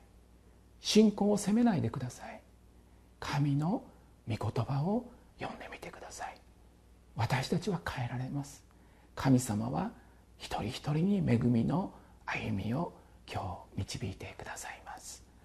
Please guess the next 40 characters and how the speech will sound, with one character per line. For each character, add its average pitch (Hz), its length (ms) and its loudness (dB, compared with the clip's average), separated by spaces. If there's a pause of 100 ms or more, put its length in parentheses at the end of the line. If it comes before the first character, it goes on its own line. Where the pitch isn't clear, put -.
(440)
お 95 100 -6
祈 123 240 -2
り 143 60 -2
を 139 60 -2
い 143 60 -4
た 110 120 -6
し - 140 -10
ま 90 100 -12
し - 100 -12
ょ - 40 -14
う。 - 180 -14 (1800)
神 - 220 4
様、 160 380 -2 (1000)
あ 139 100 4
な 151 140 10
た 143 160 4
の 147 160 6
御 151 100 6 (180)
言 170 140 2
葉 175 180 2
を 190 300 0 (320)
私 156 440 6
の 180 180 6
心 175 420 4
の 185 280 4
内 196 280 4
に 208 220 4 (600)
宝 190 440 6
の 214 140 10
よ 233 200 12
う 214 60 10
に 226 160 10
輝 165 400 8
か 208 120 4
せ 208 160 6
て 226 240 4
く - 140 -6
だ - 100 -4
さ - 200 -4
い。 - 100 -10